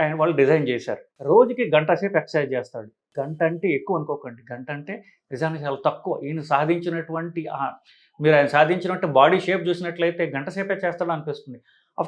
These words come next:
course, and ట్రైనర్స్ వాళ్ళంతా ఉంటారు. Basically very శరీరంలో యొక్క కొవ్వు ఎంత తగ్గించుకోగలిగితే అంత తగ్గించుకునే ప్రయత్నం చేస్తున్నాడు ఆయన ఎక్సర్సైజ్ ద్వారా. మజిల్ స్ట్రెంగ్త్ అంటే ముఖ్యంగా కండ బలము పెంచడానికి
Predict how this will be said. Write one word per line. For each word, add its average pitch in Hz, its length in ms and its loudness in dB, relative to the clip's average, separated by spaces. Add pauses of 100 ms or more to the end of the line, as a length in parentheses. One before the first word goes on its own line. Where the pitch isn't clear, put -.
course, - 380 0
and 135 140 -8
ట్రైనర్స్ 139 420 -2
వాళ్ళంతా 127 320 -4
ఉంటారు. 131 260 -4
Basically 208 560 0
very 202 420 4 (440)
శరీరంలో 175 640 4
యొక్క 170 340 -4
కొవ్వు 196 840 -2 (100)
ఎంత 160 340 -6
తగ్గించుకోగలిగితే 160 1040 0
అంత 151 260 -8
తగ్గించుకునే 143 540 -4
ప్రయత్నం 131 440 -4
చేస్తున్నాడు 123 420 -8
ఆయన - 120 -20 (100)
ఎక్సర్సైజ్ 131 480 -8
ద్వారా. 123 280 0 (580)
మజిల్ 180 380 2
స్ట్రెంగ్త్ 139 400 -2 (200)
అంటే - 300 -12
ముఖ్యంగా 143 420 -2 (760)
కండ 156 400 4 (360)
బలము 143 340 6 (120)
పెంచడానికి 147 760 4